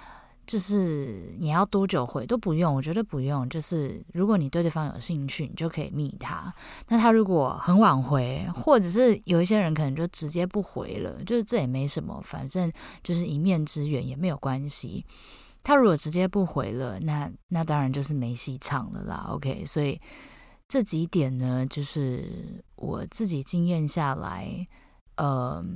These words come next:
对方见完面对你到底有没有兴趣，可以稍微评估的一个，一个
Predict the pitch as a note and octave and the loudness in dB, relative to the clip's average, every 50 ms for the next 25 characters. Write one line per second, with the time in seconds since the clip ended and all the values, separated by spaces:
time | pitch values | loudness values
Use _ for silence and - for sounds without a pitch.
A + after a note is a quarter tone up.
0 | F3+ - - _ _ _ _ _ _ _ _ _ _ _ _ _ _ _ _ _ | -10 -12 -16 _ _ _ _ _ _ _ _ _ _ _ _ _ _ _ _ _
1 | _ _ _ - - - - _ _ _ _ _ _ _ _ _ - A3 F#3 F3 | _ _ _ -20 -20 -20 -20 _ _ _ _ _ _ _ _ _ 4 4 4 4
2 | D#3+ - E3+ D#3 D3 C#3+ C#3+ D3+ E3 E3+ - F#3+ D#3 C#3+ C3+ C3 C3 D3 D#3+ D3+ | 4 2 2 2 2 2 0 -2 -2 0 0 0 2 2 0 0 0 0 -2 -2
3 | C3+ - - - - F#3 D3+ C3+ C3 - D#3 D3+ C#3 C#3 B2+ - C3 D3 C3+ B2+ | -2 -6 -6 -2 -2 0 0 0 0 0 -2 0 0 -2 -4 -4 -4 -6 -6 -6
4 | A#2+ - D#3 C3+ A#2+ B2+ A#2+ - - D#3 F2 D#2 - - F3 F3+ D3+ - - E3+ | -6 -6 -6 -6 -6 -8 -10 -10 -10 -10 -12 -12 -8 -6 -4 -4 -2 0 0 2
5 | D#3+ E3 D3 C3 B2 B2+ D#3+ E3+ - - - D#3+ D3+ D3+ E3 F3 G3 F#3+ G3 F#3+ | 2 2 2 0 -2 -6 -8 -10 -12 -8 -4 -2 0 0 0 0 2 2 2 2
6 | F3+ C#3 B2+ C#3 C3+ - D#3 C#3+ - - - D3+ D#3+ E3 | 2 0 0 -4 -6 -4 -4 -4 -4 -6 -8 -4 -4 -4